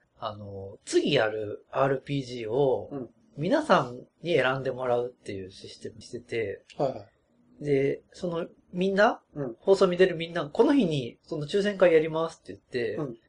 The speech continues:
Speaker 1: みんなガーッと集まってきて、
Speaker 2: うん。
Speaker 1: やってほしいアールピージーをもうコメントでバッて流して、
Speaker 2: はいはい。
Speaker 1: 流す。それがもうすごい量になるんやけど、
Speaker 2: うん。
Speaker 1: その中から、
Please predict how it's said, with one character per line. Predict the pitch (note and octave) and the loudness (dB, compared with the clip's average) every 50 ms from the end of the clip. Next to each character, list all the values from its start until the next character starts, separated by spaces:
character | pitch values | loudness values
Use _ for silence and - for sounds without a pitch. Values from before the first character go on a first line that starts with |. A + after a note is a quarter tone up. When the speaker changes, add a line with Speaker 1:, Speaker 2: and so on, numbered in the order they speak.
| _ _ | _ _
Speaker 1:
み | - D#3 D#3+ | -8 -2 0
ん | |
な | E3 D#3 | 0 2
ガ | - D#3+ C#3 | 2 2 2
ー | - - | 2 0
ッ | - - | 0 2
と | - C3 B2+ | 2 0 0
集 | B2+ | -2
ま | B2+ B2+ | -6 -12
っ | C3 | -12
て | - - | -12 -14
き | - - | -16 -8
て、 | - C#3 C3+ B2 A2 G#2 | -4 -2 0 0 0 -2
Speaker 2:
う | C#3+ C#3 | -4 -6
ん。 | C3 A#2 A2+ - _ _ _ | -8 -8 -10 -14 _ _ _
Speaker 1:
や | - E3+ E3+ | -2 0 0
っ | F3 - | 0 4
て | - A#3+ | 4 6
ほ | G#3+ A3+ A3+ | 6 6 4
し | - - G#3+ | 2 0 0
い | E3+ - | 0 2
ア | C3+ C3+ | 2 2
ー | C#3+ | 2
ル | C#3 C3 - | 2 0 -4
ピ | - C#3+ | -4 -6
ー | C#3 B2 | -6 -6
ジ | B2 B2+ B2 | -6 -8 -6
ー | A#2+ | -4
を | A#2+ A#2+ A#2 A2+ A#2 | -2 -2 -4 -4 -6
も | C3 C3+ C3+ | -8 -10 -8
う | |
コ | - - E3+ | -6 -2 0
メ | F#3+ | 0
ン | F#3 F3 | 2 2
ト | F3 | 2
で | D3 C#3 | 0 -2
バ | - D3+ D3 | -2 -2 -2
ッ | D3 - | -2 -4
て | - B2 | -6 -8
流 | B2+ C3+ C3+ C#3+ | -6 -4 -2 -4
し | C#3 - | -4 -6
て、 | - - C3 A#2+ A2 G2+ - | -6 -4 -2 -2 -2 -4 -4
Speaker 2:
は | - D3 C3 | -2 -2 -2
い | |
は | A2+ | -2
い。 | A#2 G#2+ - _ _ _ _ - | -4 -10 -16 _ _ _ _ -8
Speaker 1:
流 | D3+ D#3 D#3 D#3+ E3 | -4 -2 -2 -2 -2
す。 | E3 - - - - F3 F3 - - - - | -4 -6 -12 -14 -12 -12 -12 -12 -14 -20 0
そ | - - G#3 | 6 8 10
れ | A3 A3 | 10 12
が | A3+ G#3 G3+ G3+ F#3+ - - | 12 12 12 12 10 8 4
も | F#3 F3+ E3 D3+ | -4 -8 -8 -4
う | |
す | - F#3+ | 0 6
ご | G3 C#4 G3+ | 8 10 10
い | E3 | 10
量 | C#3+ E3 D#3+ C#3 | 10 8 6 6
に | B2 | 6
な | A#2+ C3+ | 2 -2
る | C3+ C#3 | -2 -2
ん | C#3 | -4
や | B2+ B2+ | -4 -2
け | C3+ C3+ | -2 0
ど、 | C#3 C#3 C3 A#2+ | 2 2 0 0
Speaker 2:
う | C#3+ | -2
ん。 | C#3 A#2+ - - _ _ | -4 -8 -10 -14 _ _
Speaker 1:
そ | - G#3+ | 0 2
の | A3 A3+ | 4 6
中 | G#3 C4 A#3 A#3+ A3 - | 8 8 8 8 6 6
か | - - D3 C#3 | 4 4 4 6
ら、 | C#3+ D3+ C#3 A#2 A2 B2 B2 | 6 6 6 6 4 2 -4